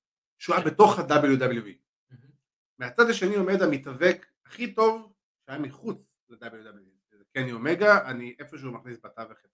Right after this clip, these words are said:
Speaker 1: איי ג'יי סטיילס, אבל בגדול זה, זה הסיפור, זה הסיפור.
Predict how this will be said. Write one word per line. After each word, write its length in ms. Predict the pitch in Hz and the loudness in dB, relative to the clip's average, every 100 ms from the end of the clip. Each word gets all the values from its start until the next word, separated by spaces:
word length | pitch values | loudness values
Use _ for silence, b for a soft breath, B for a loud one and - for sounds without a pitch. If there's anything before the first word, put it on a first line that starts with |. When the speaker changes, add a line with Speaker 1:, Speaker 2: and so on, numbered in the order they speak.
| - | -20
Speaker 1:
איי 100 | 117 | -12
ג'יי 200 | - 98 | -10 -12
סטיילס, 580 | _ 147 214 196 - _ _ _ _ 117 | _ 4 4 4 -4 _ _ _ _ -20
אבל 380 | - 113 110 - _ | -10 -10 -10 -16 _
בגדול 440 | 143 160 151 214 | 2 4 8 8
זה, 180 | 160 147 | 8 6
זה 160 | 135 170 | 10 8
הסיפור, 540 | - 135 135 135 - _ | 8 -2 -4 -4 -10 _
זה 60 | 147 | -6
הסיפור. 380 | 151 135 98 | -6 -12 _